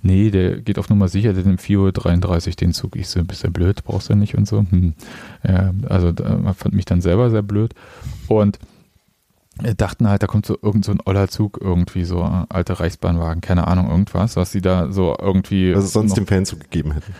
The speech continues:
Speaker 1: Ja, was sie sonst halt flott machen, ne? Hier, äh, kennt ihr, kennt ihr, wenn ihr so, ähm, kennt ihr, kennt ihr? Nee, aber wenn ihr diese Züge zum,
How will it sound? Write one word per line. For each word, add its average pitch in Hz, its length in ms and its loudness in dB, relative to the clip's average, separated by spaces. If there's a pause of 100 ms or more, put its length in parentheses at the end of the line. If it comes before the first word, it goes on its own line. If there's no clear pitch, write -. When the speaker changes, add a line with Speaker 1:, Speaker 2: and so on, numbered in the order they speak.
Speaker 1:
Ja, 92 160 0
was 101 140 -4
sie 113 60 2
sonst 98 260 0
halt 107 100 -2
flott - 240 -4
machen, 87 240 2
ne? 98 160 4
Hier, 110 240 2
äh, 78 400 -6
kennt 107 220 -2
ihr, - 100 -4
kennt - 320 -4
ihr, 156 180 -2
wenn 110 140 0
ihr 107 180 2
so, 107 380 -2
ähm, 101 380 2 (300)
kennt - 180 -4
ihr, 95 60 -2
kennt 107 200 0
ihr? 151 80 0 (240)
Nee, 104 140 4
aber 92 180 0 (220)
wenn 104 140 4
ihr 101 160 2
diese 92 600 0 (300)
Züge 123 340 0
zum, 92 760 0